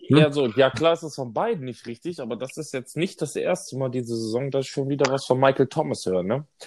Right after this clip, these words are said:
Speaker 1: Nee,
Speaker 2: Der
Speaker 1: das stimmt.
Speaker 2: dreht da auch ein bisschen durch, seitdem der, der erste
Speaker 1: Ja.
Speaker 2: Receiver war, der da irgendwie
Speaker 1: Ja.
Speaker 2: einen hundert Millionen Vertrag bekommen hat.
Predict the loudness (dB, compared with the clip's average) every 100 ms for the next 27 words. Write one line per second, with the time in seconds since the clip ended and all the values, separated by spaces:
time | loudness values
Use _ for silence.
0 | 4 6 6 8 6 6 2 4 4 2
1 | 0 -2 -8 -8 -8 -4 -4 -2 -4 -2
2 | -2 0 0 -2 -2 -2 0 -2 -4 -4
3 | 2 2 2 -2 2 2 2 2 2 4
4 | 2 4 2 2 2 0 2 0 -2 -2
5 | 0 -2 -2 -2 0 2 0 -2